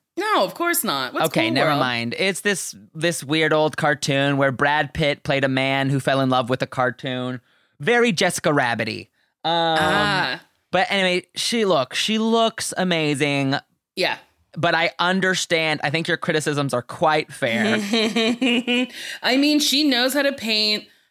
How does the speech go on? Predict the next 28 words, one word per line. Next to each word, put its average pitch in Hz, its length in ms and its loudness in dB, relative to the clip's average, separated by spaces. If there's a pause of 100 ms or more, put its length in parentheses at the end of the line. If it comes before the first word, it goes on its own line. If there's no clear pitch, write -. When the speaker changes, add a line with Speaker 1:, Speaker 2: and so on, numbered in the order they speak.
Speaker 1:
Her 220 140 0
hair 220 320 0
is 240 140 0
perfection. 190 920 -2 (380)
Her 208 120 -2
body 208 400 -2
is 220 140 -2
perfection. 196 680 -2
She 226 200 0
really 226 520 0
looks 185 440 -2
beautiful. 165 600 -4 (240)
Also, 269 320 0
those 233 280 0
heels 262 640 0 (200)
looked 220 240 -4
very 262 360 0
much 302 260 0
like, 254 260 -2
um, 214 640 -2 (840)
you 254 260 2
very, 370 340 2
uh, 175 220 -2
you 262 140 0
don't 330 200 0
see 294 180 0
very, 262 220 2
uh, 165 1120 -8